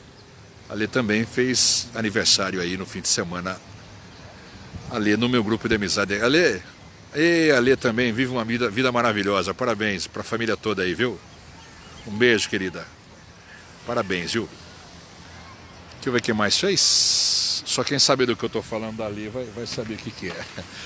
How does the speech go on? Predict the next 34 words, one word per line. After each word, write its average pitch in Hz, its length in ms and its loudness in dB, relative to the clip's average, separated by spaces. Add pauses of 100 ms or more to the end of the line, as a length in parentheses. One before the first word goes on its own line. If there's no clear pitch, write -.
Quem 277 120 6
mais 277 200 6
fez 190 140 6
aniversário? 123 600 4 (420)
Sidney 254 500 4
Alcântara, 190 760 6
i-, 180 260 0
irmã 214 300 4
do 240 120 0
Jusmeir. 226 640 6
Ah, 139 300 6
Sidney. 202 640 6 (560)
Parabéns, 196 520 4
Sidney. 175 680 6 (200)
Que 165 80 -14
bom 165 200 2
ter 165 100 0
você 139 260 4
também 127 280 0
aqui, 117 220 0
viu? 131 180 2
Parabéns 135 400 0
pelo 139 160 2
aniversário. 95 680 0 (760)
Quem 196 100 -4
mais 139 300 2
que, - 340 -6
que - 180 -6
fez 107 220 0
aniversário 101 540 2
no 95 80 -6
fim - 140 -8
de - 100 0
semana? 87 460 -2